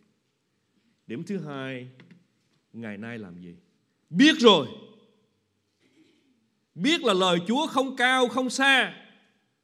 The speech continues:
Lời Chúa ở trong lòng và trong miệng. Nhưng mà bây giờ ngày nay biết để làm gì?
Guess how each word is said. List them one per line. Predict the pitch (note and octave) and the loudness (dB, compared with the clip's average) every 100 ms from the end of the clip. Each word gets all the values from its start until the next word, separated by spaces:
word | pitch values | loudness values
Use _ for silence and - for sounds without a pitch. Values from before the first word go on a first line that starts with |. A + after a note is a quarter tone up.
| _ _ _ _ _ _ | _ _ _ _ _ _
Lời | D3+ F3 - | -4 -4 -2
Chúa | C#4 | -4
ở | |
trong | C#4 C4+ C4 | -2 -4 2
lòng | A3 G3+ | 2 2
và | F#3+ F#3+ | -4 -4
trong | C4 | 0
miệng. | C4 F3+ E3 - - | 2 2 0 -12 -12
Nhưng | G#3 C4+ | -10 -6
mà | A3+ | -4
bây | B3+ | -2
giờ | A3+ | -4
ngày | F#3+ G3 | -2 -4
nay | G#3 B3 | -4 -4
biết | A3 D4+ E4+ | 0 -2 -2
để | G#3 G#3+ | -2 -2
làm | B3+ A3+ A3 G#3 G3+ | 2 2 4 4 2
gì? | F3 G#3+ D3+ G#2 - | 2 4 4 -2 -16